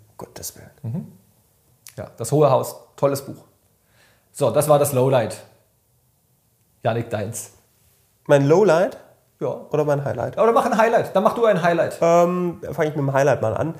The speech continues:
Speaker 1: Äh, mein Highlight war, ähm, auch, äh, tatsächlich im Plenum.
Speaker 2: Mhm.
Speaker 1: Ähm, und zwar hatten wir am Mittwoch Regierungsbefragung. Da war, ähm,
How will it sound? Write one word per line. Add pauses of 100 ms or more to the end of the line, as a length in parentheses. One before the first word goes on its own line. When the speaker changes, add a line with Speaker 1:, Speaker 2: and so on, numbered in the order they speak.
(300)
Speaker 1:
Äh,
mein
Highlight
war,
ähm,
auch, (400)
äh,
tatsächlich
im
Plenum. (300)
Speaker 2:
Mhm.
Speaker 1:
Ähm,
und
zwar
hatten
wir
am
Mittwoch
Regierungsbefragung.
Da
war, (380)
ähm,